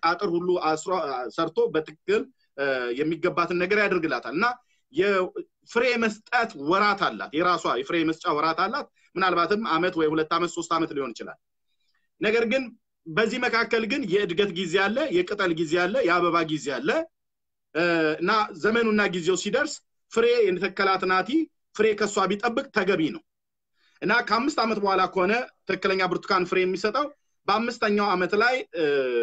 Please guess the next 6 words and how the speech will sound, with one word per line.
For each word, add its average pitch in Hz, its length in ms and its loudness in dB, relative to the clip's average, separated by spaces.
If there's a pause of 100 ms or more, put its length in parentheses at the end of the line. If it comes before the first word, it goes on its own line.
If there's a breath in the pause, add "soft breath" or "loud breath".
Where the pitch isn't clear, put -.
(760)
ናቲ 175 260 0
የተከላት 202 500 0
ብርቱካን 185 420 -2
ጋር 247 180 2 (520)
ፍሬውን 214 320 2
የሚለቅምበት፣ 196 720 0